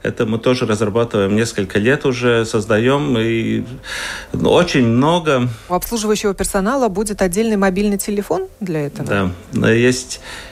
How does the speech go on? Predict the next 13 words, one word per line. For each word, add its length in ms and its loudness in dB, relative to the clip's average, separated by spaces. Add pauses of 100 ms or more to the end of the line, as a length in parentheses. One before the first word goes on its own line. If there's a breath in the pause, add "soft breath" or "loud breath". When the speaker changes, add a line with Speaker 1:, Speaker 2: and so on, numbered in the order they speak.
(180 loud breath)
Speaker 1:
э, 160 4
требования, 560 2
которые 480 0
к 100 -14
пансионатам 1040 0
никак 320 -2
не 60 2
меняются, 560 2
он 100 -2
семейного 600 0
ли, 180 -2
или, 300 -2
или 560 -2